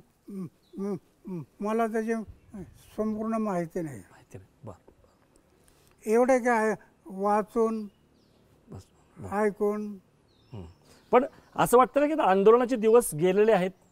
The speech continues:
Speaker 2: आंदोलन किंवा उपोषणाचे दिवस आता गेलेले आहेत? अ, नरेंद्र मोदी तर आंदोलन जीवी वगैरे शब्द वापरतात, आंदोलन जीवी, अ, किंवा जनआंदोलनाचे दिवस आहेत का? अजूनही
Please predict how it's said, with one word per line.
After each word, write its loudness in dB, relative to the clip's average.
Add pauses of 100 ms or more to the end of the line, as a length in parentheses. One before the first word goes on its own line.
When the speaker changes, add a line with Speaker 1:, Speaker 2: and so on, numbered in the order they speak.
(200)
Speaker 2:
आंदोलन 0
किंवा 0
उपोषणाचे -4
दिवस -4
आता -4 (400)
गेलेले 2
आहेत? -4 (680)
अ, 0
नरेंद्र 2
मोदी 0
तर -2
आंदोलन 0
जीवी 2
वगैरे 6
शब्द -4
वापरतात, 2 (540)
आंदोलन 2
जीवी, 0 (480)
अ, 0
किंवा 0 (1200)
जनआंदोलनाचे 6
दिवस 4
आहेत 4 (100)
का? -6 (880)
अजूनही 0